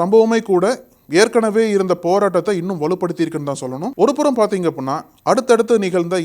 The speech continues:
இரண்டு கோரமான சம்பவங்கள், அதை தொடர்ந்து நாடு முழுக்க தீயாய் பரவிய போராட்டங்கள், இன்னொரு பக்கம் பாத்தீங்க அப்படின்னா இந்த போராட்டத்துக்கு மத்தியில வெடித்த அரசியல் புயல், இந்த இரண்டுமே வந்து நாடளவுல ஒரு பெரிய செய்தியா மாறிட்டு இருக்கு.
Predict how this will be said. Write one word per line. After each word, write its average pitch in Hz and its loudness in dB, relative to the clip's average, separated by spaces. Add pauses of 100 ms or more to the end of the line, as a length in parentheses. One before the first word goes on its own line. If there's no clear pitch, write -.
இரண்டு 196 -2 (200)
கோரமான 175 -2
சம்பவங்கள், 139 -4 (240)
அதை 165 0 (120)
தொடர்ந்து 196 -2 (180)
நாடு 202 6
முழுக்க 190 0 (460)
தீயாய் 175 0
பரவிய 156 -2 (100)
போராட்டங்கள், 143 -4
இன்னொரு 269 4
பக்கம் 254 0
பாத்தீங்க 175 0
அப்படின்னா 147 -8 (460)
இந்த 165 -2
போராட்டத்துக்கு 220 2 (100)
மத்தியில 220 -2
வெடித்த 160 -4 (560)
அரசியல் 202 0
புயல், 127 -4 (500)
இந்த 147 -2 (280)
இரண்டுமே 208 2
வந்து 160 -4 (300)
நாடளவுல 165 0
ஒரு 143 -4
பெரிய 160 -2 (340)
செய்தியா 143 -4
மாறிட்டு 131 -6
இருக்கு. 127 -8